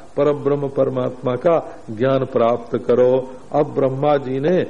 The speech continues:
जब आलोचन किया तपस्या में,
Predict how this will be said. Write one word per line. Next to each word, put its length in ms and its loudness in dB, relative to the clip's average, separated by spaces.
जब 400 0
आलोचन 580 2
किया 640 0
तपस्या 520 2
में, 280 2